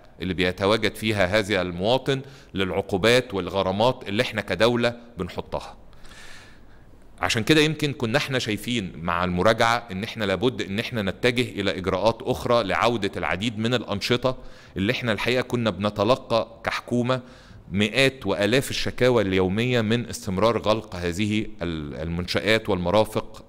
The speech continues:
الاقتصادية اللي هي فعلًا النهاردة عدد ملايين الأسر بتشتغل فيها.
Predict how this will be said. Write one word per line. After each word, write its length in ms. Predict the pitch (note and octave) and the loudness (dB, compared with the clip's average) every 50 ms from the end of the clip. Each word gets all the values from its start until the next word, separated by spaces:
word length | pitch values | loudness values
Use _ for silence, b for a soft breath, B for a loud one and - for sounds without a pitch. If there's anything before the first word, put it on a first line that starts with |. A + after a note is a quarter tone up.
| _ - - | _ -8 -6
الاقتصادية 720 | F2+ F#2 - - - - - - F#2+ E2+ G#2 A#2+ B2+ B2 A#2 | -6 -6 -6 -10 -12 -8 -4 -2 0 2 4 4 4 4 2
اللي 400 | A2+ - - G#2 G2+ G2+ G2 A2 | 2 0 -2 -4 -4 -2 0 0
هي 180 | C3 C3 B2+ A#2+ | 2 2 2 2
فعلًا 540 | - C#3+ C#3 B2+ B2+ A#2+ A#2 A#2+ A#2 F#2+ - - - - - - - | 2 2 2 2 2 0 -2 -2 -4 -8 -10 -14 -20 -20 -20 -16 -10
النهاردة 540 | - F#2 F2+ F#2 A#2 B2+ A#2+ G#2 A2+ A#2 A#2 B B B B B B B B | -8 -6 -2 2 2 2 2 2 2 0 0 B B B B B B B B
عدد 320 | B E2 - - G#2+ A#2+ - - G2 | B 2 4 4 4 2 0 0 -2
ملايين 520 | G2 G2+ G2 G2+ G#2 G#2+ A#2 C3+ C3+ B2+ | 0 0 2 2 2 2 2 0 0 0
الأسر 520 | A2 F#2+ F2 - - C3+ - - C3 B2 A#2+ | 0 -2 -2 0 -2 0 2 2 2 0 0
بتشتغل 540 | - - G#2 - - - A#2 G#2+ G#2+ F#2 | -4 -8 -8 -8 -6 -2 0 0 0 0
فيها. 300 | - - G2 F2+ - - | -2 -4 -8 -8 -8 -10